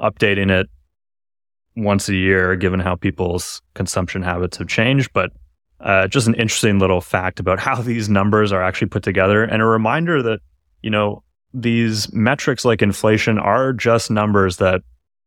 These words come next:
we've come up with to try to get a sense of what's going on in the economy, but they're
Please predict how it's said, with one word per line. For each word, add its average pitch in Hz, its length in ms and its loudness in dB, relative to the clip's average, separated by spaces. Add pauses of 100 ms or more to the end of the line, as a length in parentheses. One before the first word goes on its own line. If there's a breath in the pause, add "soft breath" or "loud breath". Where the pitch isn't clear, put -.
we've 101 220 2
come 101 180 0
up 98 180 -2
with 92 320 -2
to 90 440 -2
try 120 220 0
to 120 100 0
get 107 140 2
a 101 40 -2
sense 104 300 -2
of 95 100 0
what's 92 220 -2
going 95 240 -4
on 90 140 -2
in 87 80 -4
the 87 60 -6
economy, 92 440 -4
but 90 220 -4 (420)
they're 92 480 0